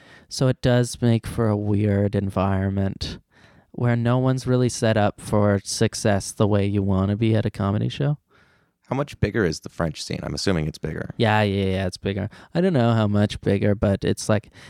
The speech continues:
Speaker 1: it's just supported in a very different way. That's the thing about
Speaker 2: Is it enough that, like, obviously you're doing it? Is
Speaker 1: Yeah.
Speaker 2: it possible, like, as much to make it on the English side of it?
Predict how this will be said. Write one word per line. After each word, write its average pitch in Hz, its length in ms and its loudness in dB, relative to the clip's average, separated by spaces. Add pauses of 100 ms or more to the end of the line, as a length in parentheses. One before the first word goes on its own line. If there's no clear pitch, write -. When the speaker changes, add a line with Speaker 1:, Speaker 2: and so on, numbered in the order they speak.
(120)
Speaker 1:
it's - 180 0
just - 220 -2
supported 120 560 0
in 104 100 -2
a 104 60 -2
very 101 240 -2
different 101 340 -4
way. 104 160 -2
That's 120 220 -2
the 208 100 -4
thing 127 340 -2
about 110 360 0 (160)
Speaker 2:
Is 107 160 -2
it 107 140 -2 (180)
enough 107 480 -2
that, 92 260 -2
like, 82 400 -4 (640)
obviously 98 480 0
you're 85 220 -2
doing 82 560 -2
it? 85 200 -2 (380)
Is 131 220 0
Speaker 1:
Yeah. 90 60 2
Speaker 2:
it - 60 -8 (160)
possible, 98 560 -2
like, 87 340 -4
as 92 360 -4 (320)
much 92 440 -2
to 113 120 0
make 104 260 -2
it 123 160 -4
on 104 80 -4
the 104 80 2
English 113 220 0
side 117 200 0
of 120 60 -2
it? 131 140 -2